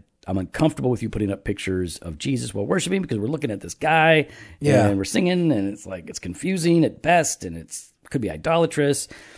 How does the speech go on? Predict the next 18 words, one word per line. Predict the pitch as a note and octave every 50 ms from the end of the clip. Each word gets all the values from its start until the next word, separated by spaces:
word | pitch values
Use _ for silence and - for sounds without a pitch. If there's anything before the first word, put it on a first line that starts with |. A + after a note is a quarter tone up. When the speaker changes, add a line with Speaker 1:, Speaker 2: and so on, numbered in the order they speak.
| - - - - _ -
Speaker 1:
And | G3+ A3+ A#3
the | G#3+
pastors | F3+ E3 D#3+ - - D3+ C#3
were | C3+
like, | C3+ C3 B2+ -
"Well, | - C#3
we | C#3+ -
don't | D3+ C3+ A#2
agree | G2+ G2+ F#2+ E2+
with | D#2 -
that | D#2 D2 C#2+ - - _ _
perspective, | - F2+ - - E2 D#2+ - - D#3 D#3
so | - - D3 D#3
we're | - - D3 D3 D3
gonna | D#3 C#3 B2
keep | - - - -
doing | - G#3 F#3 A#2 E2
it." | D#2 -